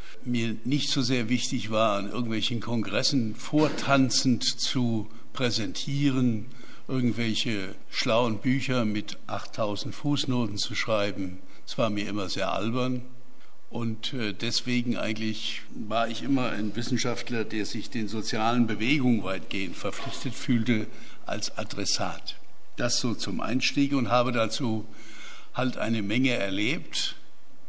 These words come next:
Das, äh, will ich hier nicht großartig vortragen, nur ab und zu vielleicht ein bisschen. Aber es ist für das Verständnis von zivilem Ungehorsam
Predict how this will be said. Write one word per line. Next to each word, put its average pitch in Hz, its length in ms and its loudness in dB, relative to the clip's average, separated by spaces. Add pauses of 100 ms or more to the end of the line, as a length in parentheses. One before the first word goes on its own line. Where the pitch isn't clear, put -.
(180)
Das, - 460 2
äh, 104 240 2
will 110 160 4
ich 110 180 4
hier 110 240 4
nicht - 320 0 (140)
großartig 113 560 0
vortragen, 131 840 2 (120)
nur 110 340 0
ab 101 160 -2
und 95 100 -4
zu 139 200 0
vielleicht 127 460 0
ein 98 120 -2
bisschen. 151 540 2 (800)
Aber 110 420 0
es 107 140 0
ist 98 160 0
für 131 240 2
das 117 240 0
Verständnis 120 680 0
von 104 360 2 (160)
zivilem 107 380 2
Ungehorsam 101 680 0